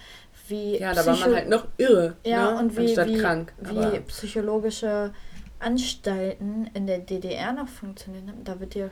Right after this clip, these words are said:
Speaker 1: schlecht bei,
Speaker 2: Ja,
Speaker 1: wenn du
Speaker 2: auf
Speaker 1: das
Speaker 2: jeden
Speaker 1: siehst.
Speaker 2: Fall. Auf jeden Fall. Wie gesagt, das war, wie du ja schon sagst, das war halt Irrenhaus.
Speaker 1: Ja.
Speaker 2: So, das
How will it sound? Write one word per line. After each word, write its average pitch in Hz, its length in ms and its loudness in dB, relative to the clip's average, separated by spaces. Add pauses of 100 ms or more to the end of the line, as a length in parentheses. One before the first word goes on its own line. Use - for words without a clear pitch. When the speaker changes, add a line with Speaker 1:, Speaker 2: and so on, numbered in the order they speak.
Speaker 1:
schlecht - 640 -10
bei, 170 120 -4
Speaker 2:
Ja, 170 120 0
Speaker 1:
wenn 190 80 -4
du 196 80 -2
Speaker 2:
auf 165 100 -2
Speaker 1:
das 180 100 -2
Speaker 2:
jeden 202 160 0
Speaker 1:
siehst. 190 120 -6
Speaker 2:
Fall. 190 280 0 (100)
Auf 175 80 -10
jeden 185 160 -4
Fall. 180 180 2
Wie 190 60 -2
gesagt, 185 340 2
das 165 120 -6
war, 175 340 0
wie 180 80 -4
du 180 80 0
ja 175 100 4
schon 175 160 -6
sagst, 180 300 -2
das 175 160 -6
war 170 220 -2
halt 170 200 -2 (100)
Irrenhaus. 147 720 0
Speaker 1:
Ja. 240 200 0 (300)
Speaker 2:
So, 165 260 4
das 175 320 -4